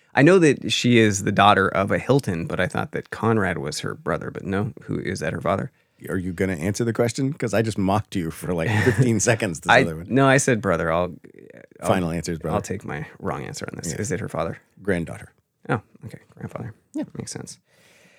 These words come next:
Speaker 1: Why are there almost always blank pages at the end of books? What? This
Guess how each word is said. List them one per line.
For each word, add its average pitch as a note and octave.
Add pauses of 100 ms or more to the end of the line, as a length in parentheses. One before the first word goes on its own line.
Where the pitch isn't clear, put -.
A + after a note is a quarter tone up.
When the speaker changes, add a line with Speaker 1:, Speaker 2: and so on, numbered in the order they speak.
(420)
Speaker 1:
Why A#2+
are F#3+
there D#3+
almost C#3
always D3+
blank A#2
pages F#2 (360)
at G#2
the A2
end C3+
of A#2
books? - (2000)
What? E3+ (760)
This D3+